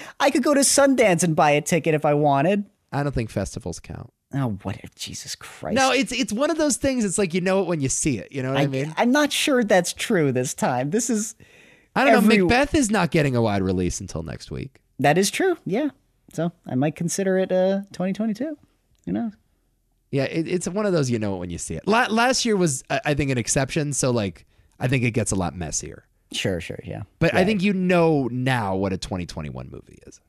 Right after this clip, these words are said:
Speaker 1: Yeah, yeah, I would, I would agree. Yeah, which is, yeah. I mean, Macbeth probably will be twenty twenty-one, but
Speaker 2: Yeah.
Speaker 1: still.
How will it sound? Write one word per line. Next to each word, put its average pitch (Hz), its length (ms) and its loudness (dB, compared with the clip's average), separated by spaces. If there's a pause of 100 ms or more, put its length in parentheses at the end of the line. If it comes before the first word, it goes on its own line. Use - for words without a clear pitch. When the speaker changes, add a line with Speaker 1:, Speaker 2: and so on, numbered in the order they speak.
(160)
Speaker 1:
Yeah, 165 260 4
yeah, 95 220 0
I 95 80 -2
would, 90 200 -6
I 98 120 -4
would 98 120 -6
agree. - 320 -10
Yeah, - 180 -10 (100)
which 120 160 -4
is, 107 100 -4
yeah. 98 220 -2
I 120 120 0
mean, 117 320 2 (440)
Macbeth 139 400 0
probably 90 420 -4
will 85 200 -4
be 90 160 -6
twenty 90 320 -12
twenty-one, 90 580 -8 (160)
but - 120 -8
Speaker 2:
Yeah. 90 120 0
Speaker 1:
still. - 320 -8